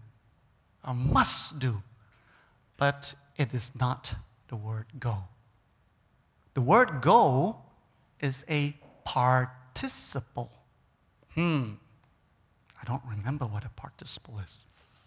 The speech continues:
I'll give you a cheat. A participle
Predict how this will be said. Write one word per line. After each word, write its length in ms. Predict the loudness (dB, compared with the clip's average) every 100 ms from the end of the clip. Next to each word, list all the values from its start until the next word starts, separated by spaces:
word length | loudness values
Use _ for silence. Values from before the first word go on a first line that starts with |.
| _ _ -20 _ -20 -4
I'll 120 | -2
give 200 | 0 2
you 120 | 2
a 40 | 0
cheat. 480 | 0 0 -2 -6 -12 -14 -20 _ _ _ _ _ _ _ _
A 60 | -6
participle 960 | 4 4 6 2 2 0 2 2 0